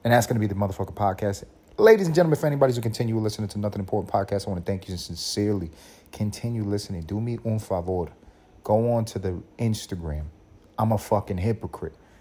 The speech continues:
Go on to my Instagram. I post on it. Like post, like reels. Go on to my Twitter, El Nada Dada. Like post,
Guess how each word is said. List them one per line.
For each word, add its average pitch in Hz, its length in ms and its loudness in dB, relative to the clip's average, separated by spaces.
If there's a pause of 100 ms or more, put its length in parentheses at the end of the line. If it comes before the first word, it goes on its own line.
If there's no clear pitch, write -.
(380)
Go 214 320 10
on 180 100 6
to 151 100 0
my 131 160 4
Instagram. 113 460 2
I 117 80 6
post 127 400 4
on 85 160 0
it. 76 60 -12 (420)
Like 120 260 4
post, 123 280 2
like 117 200 2
reels. 107 420 0
Go 107 300 2
on 113 200 2
to - 140 -4
my 101 220 0
Twitter, 107 440 0
El 101 140 0
Nada 104 280 2
Dada. 95 400 0 (540)
Like 104 300 4
post, 110 500 0